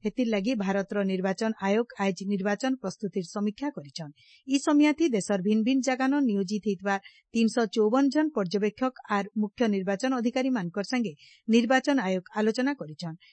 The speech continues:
ନିର୍ବାଚନକେ ସ୍ୱଚ୍ଛ, ଅବାଧ, ନିରପେକ୍ଷ ଆଉ ଶାନ୍ତି ଶୃଙ୍ଖଳାତି ପରିଚାଳନା କରବାର ଲାଗି ଆୟୋଗ ନିର୍ଦ୍ଦେଶ ଦେଇଛନ୍। ତାତିକେ ନଜର ଥି ରଖିକିରି ପୋଲିଂ ବୁଥମାନକେ ସବୁ ରକମର ବ୍ୟବସ୍ଥା କରବାରକେ କୁହାଯାଇଛି। ଇ ସମୀକ୍ଷା ବୈଠକ ଥି ମୁଖ୍ୟ ନିର୍ବାଚନ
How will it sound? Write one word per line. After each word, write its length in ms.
ନିର୍ବାଚନକେ 600
ସ୍ୱଚ୍ଛ, 360
ଅବାଧ, 300
ନିରପେକ୍ଷ 500
ଆଉ 100
ଶାନ୍ତି 380
ଶୃଙ୍ଖଳାତି 560
ପରିଚାଳନା 500
କରବାର 360
ଲାଗି 260
ଆୟୋଗ 240
ନିର୍ଦ୍ଦେଶ 380
ଦେଇଛନ୍। 380
ତାତିକେ 400
ନଜର 240
ଥି 140
ରଖିକିରି 500
ପୋଲିଂ 320
ବୁଥମାନକେ 520
ସବୁ 280
ରକମର 480
ବ୍ୟବସ୍ଥା 400
କରବାରକେ 480
କୁହାଯାଇଛି। 560
ଇ 120
ସମୀକ୍ଷା 460
ବୈଠକ 320
ଥି 160
ମୁଖ୍ୟ 340
ନିର୍ବାଚନ 480